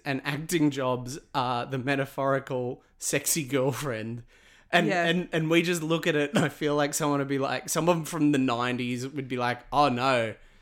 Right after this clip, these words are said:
Speaker 1: David Caruso was sexy." <laughs>
Speaker 2: There's, like, a lot of women in their late forties,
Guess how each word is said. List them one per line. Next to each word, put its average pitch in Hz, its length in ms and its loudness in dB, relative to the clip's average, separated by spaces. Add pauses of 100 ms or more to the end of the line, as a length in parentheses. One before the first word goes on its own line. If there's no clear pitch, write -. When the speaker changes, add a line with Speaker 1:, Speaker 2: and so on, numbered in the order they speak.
(380)
Speaker 1:
David 220 340 4
Caruso 143 560 2
was 107 240 -8
sexy." - 800 -2
<laughs> - 40 -6 (4000)
Speaker 2:
There's, 320 280 4
like, 294 260 2 (280)
a 240 100 4
lot 240 380 2
of 190 240 -2
women 190 280 -2
in 180 100 -6
their 170 140 0
late 165 340 -4
forties, 156 720 -6